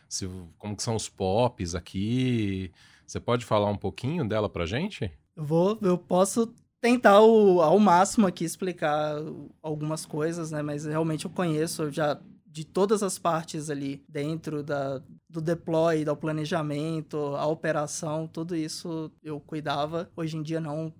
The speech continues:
Speaker 2: o meu antigo time continua aqui, eles continuam cuidando lá da rede, a rede continua crescendo,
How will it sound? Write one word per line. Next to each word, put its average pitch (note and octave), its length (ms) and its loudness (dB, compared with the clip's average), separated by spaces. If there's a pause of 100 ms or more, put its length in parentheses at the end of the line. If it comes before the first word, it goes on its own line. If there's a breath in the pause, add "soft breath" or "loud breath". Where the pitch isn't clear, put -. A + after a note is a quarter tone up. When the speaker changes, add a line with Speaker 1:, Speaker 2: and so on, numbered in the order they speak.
Speaker 2:
o C#3 340 -8
meu E3+ 180 2
antigo E3 340 -2
time D#3 260 -4
continua D#3 520 -4
aqui, E3+ 400 -4 (160)
eles D3 180 -10
continuam D3+ 380 -8
cuidando D3 460 -8
lá C#3 100 -6
da C#3+ 140 -8
rede, C#3 380 -8
a D3 40 -4
rede D#3+ 200 -6
continua D#3+ 380 -6
crescendo, D#3+ 800 -8